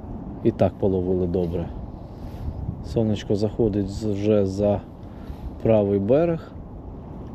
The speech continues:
І зовсім скоро будемо ми збиратись додому. Тому що і вітер посилюється, і холодніше. Зараз по ходу п'єси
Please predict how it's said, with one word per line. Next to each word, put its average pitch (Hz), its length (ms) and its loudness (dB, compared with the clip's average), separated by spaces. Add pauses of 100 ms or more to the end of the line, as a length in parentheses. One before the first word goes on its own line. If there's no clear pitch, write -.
(1300)
І 185 160 6
зовсім 143 400 4
скоро 156 540 6
будемо 139 1080 4
ми 131 720 2
збиратись 107 600 2
додому. 98 480 4 (720)
Тому 107 220 0
що 104 360 4
і 101 280 4
вітер 170 320 4
посилюється, 139 840 6
і 131 480 4 (680)
холодніше. 98 800 6 (1300)
Зараз 110 320 2
по 127 140 0
ходу 123 260 6
п'єси 123 520 2